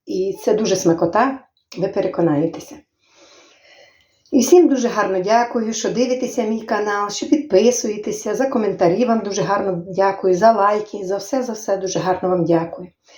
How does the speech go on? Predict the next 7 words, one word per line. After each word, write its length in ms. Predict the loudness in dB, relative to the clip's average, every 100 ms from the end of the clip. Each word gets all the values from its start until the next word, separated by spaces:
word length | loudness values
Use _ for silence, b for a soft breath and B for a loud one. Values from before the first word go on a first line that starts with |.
| b
Бажаю 340 | 0 4 4 4
нам 140 | 2
мирного 500 | 0 -2 -4 -6 -4
неба 280 | -2 -2 -4
поскоріше, 840 | -6 -12 -8 -6 -4 -6 -6 -8 -8
добра, 540 | -4 0 2 2 2 -4 -8
здоров'я, 760 | -4 2 4 4 2 0 -2